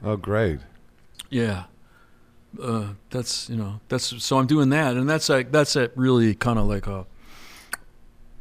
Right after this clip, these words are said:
Speaker 2: engrossing, you know what I mean?
Speaker 1: Yeah,
Speaker 2: Like,
Speaker 1: sounds like it.
Speaker 2: I've been really hung up on that ever
Speaker 1: Sounds
Speaker 2: since
Speaker 1: like
Speaker 2: I
Speaker 1: a good
Speaker 2: started.
Speaker 1: idea, too.
Speaker 2: I think it's gonna be really cool.
Speaker 1: Yeah, it is. What are you gonna call that?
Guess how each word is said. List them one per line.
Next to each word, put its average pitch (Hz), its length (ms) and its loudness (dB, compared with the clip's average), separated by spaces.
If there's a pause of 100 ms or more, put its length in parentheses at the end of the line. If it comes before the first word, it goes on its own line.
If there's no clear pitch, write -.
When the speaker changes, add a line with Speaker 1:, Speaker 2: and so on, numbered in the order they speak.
Speaker 2:
engrossing, 107 760 -2 (500)
you 117 100 -4
know 110 100 -2
what 110 80 -2
I 107 40 -2
mean? 110 360 -2
Speaker 1:
Yeah, 104 180 2
Speaker 2:
Like, 78 80 -2
Speaker 1:
sounds 90 460 -2
like 73 160 -6
it. 67 120 -10 (160)
Speaker 2:
I've 117 120 -8
been 120 140 0
really 113 240 0
hung 110 200 -2
up 104 160 -4
on 104 140 -6
that 104 300 -8
ever 110 80 -10
Speaker 1:
Sounds 110 160 2
Speaker 2:
since 110 80 0
Speaker 1:
like 98 100 2
Speaker 2:
I - 20 0
Speaker 1:
a 87 40 0
good 85 60 -4
Speaker 2:
started. 85 360 2
Speaker 1:
idea, 87 240 2
too. 82 340 -4 (1040)
Speaker 2:
I 120 40 -12
think 180 220 -6
it's - 120 -6
gonna 135 180 -6
be 127 120 -10
really 131 240 -10
cool. 117 420 -10 (180)
Speaker 1:
Yeah, 98 380 2 (840)
it 90 120 -2
is. 87 300 0
What 87 180 2
are 92 40 4
you 87 100 0
gonna 87 140 0
call 90 260 0
that? 67 240 -6